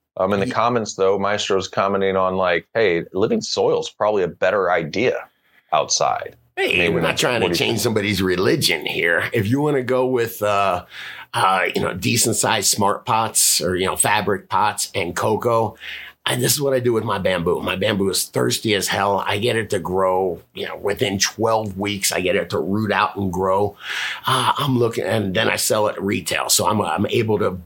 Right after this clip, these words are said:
Speaker 2: buy a really good quality soil. So I buy Pro Mix, or essentially it's a different brand, but exactly what Pro Mix is, so some peat, some perlite.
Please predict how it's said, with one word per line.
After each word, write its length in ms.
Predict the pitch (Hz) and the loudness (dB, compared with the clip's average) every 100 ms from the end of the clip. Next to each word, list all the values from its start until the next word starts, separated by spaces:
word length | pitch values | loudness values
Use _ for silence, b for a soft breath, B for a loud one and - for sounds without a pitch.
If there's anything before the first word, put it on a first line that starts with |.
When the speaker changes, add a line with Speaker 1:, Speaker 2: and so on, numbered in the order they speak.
| _ - | _ -2
Speaker 2:
buy 500 | 92 92 98 98 - 92 | 2 2 2 -2 -2 -2
a 220 | 87 90 | -2 0
really 380 | 95 107 107 95 | 0 2 0 0
good 240 | 98 95 | -2 -2
quality 400 | - 98 95 87 | 0 0 0 0
soil. 500 | - 95 104 107 104 | 0 2 0 0 0
So 240 | - 101 - | 0 0 0
I 160 | 107 120 | 0 2
buy 240 | 113 110 | 0 0
Pro 360 | 98 - 107 113 | -4 -2 0 2
Mix, 440 | 123 120 - - | 0 0 -2 0
or 180 | 90 87 | 0 0
essentially 480 | 90 98 98 104 98 | 0 0 0 0 0
it's 80 | |
a 60 | 98 | -2
different 400 | 90 104 101 98 | -2 -2 -2 -4
brand, 480 | 95 95 98 98 98 | -2 0 0 -2 -2
but 320 | 87 92 - - B B B | -2 -4 -4 -10 B B B
exactly 500 | 123 104 104 107 107 | -2 2 0 0 2
what 220 | 101 - | 2 0
Pro 180 | - 104 | -2 0
Mix 300 | 101 98 - | 0 -2 0
is, 340 | 104 95 95 | 0 0 -2
so 140 | - - | -2 -2
some 220 | - 85 | -2 -4
peat, 340 | - 104 98 | -4 -6 -2
some 180 | - 92 | -2 -2
perlite. 600 | - 104 104 101 104 - | 0 0 2 2 0 -2